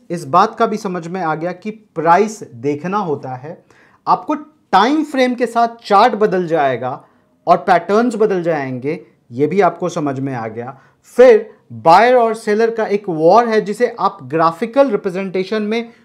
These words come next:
बेहतर दर्शा सकते हैं rather than आप इसको डेटा में दर्शाएं। तो ये जो सारी चीज़ें हैं,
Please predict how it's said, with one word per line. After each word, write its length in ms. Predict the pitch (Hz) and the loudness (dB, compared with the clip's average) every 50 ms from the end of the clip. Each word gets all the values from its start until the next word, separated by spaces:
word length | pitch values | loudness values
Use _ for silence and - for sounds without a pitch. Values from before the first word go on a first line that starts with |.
| _ _ - | _ _ -20
बेहतर 560 | 110 107 160 165 160 170 170 - 254 262 233 | -4 2 2 2 2 2 2 4 4 6 6
दर्शा 340 | 220 226 208 - 190 185 170 | 4 2 2 0 -4 -6 -6
सकते 340 | - 185 156 - _ - 175 | -6 -8 -12 -12 _ -8 -6
हैं 260 | 175 175 185 202 196 - - _ _ - 127 127 135 143 | -6 -6 -6 -8 -10 -12 -18 _ _ -14 -10 -4 0 4
rather 340 | 165 160 170 170 185 226 226 | 6 6 6 6 6 4 4
than 340 | 190 185 180 175 190 226 254 254 - _ _ _ _ - | 4 4 2 2 0 -4 -8 -10 -14 _ _ _ _ 0
आप 220 | 151 160 160 160 - | 2 2 2 2 -2
इसको 300 | 165 - - - 165 156 | -12 -10 -8 -6 -6 -6
डेटा 360 | 139 113 139 143 127 160 165 | -4 0 0 2 2 2 0
में 260 | 170 190 185 165 143 | 0 -2 -6 -6 -4
दर्शाएं। 460 | 131 143 143 139 - 156 139 151 190 208 - _ _ _ _ _ _ - | -2 -2 -2 -4 -4 -8 -8 -8 -8 -12 -16 _ _ _ _ _ _ -4
तो 340 | 170 175 185 185 - - - _ _ - | -2 -2 -2 -2 -6 -10 -20 _ _ -16
ये 300 | 151 143 156 220 302 339 | -10 -4 0 2 2 2
जो 120 | - 320 | 0 -2
सारी 280 | - - 226 190 202 226 | -4 -2 -2 -2 -2 -4
चीज़ें 320 | 214 - 165 147 135 175 156 | -6 -8 -10 -8 -6 -6 -6
हैं, 300 | 139 131 110 95 - | -6 -8 -10 -12 -14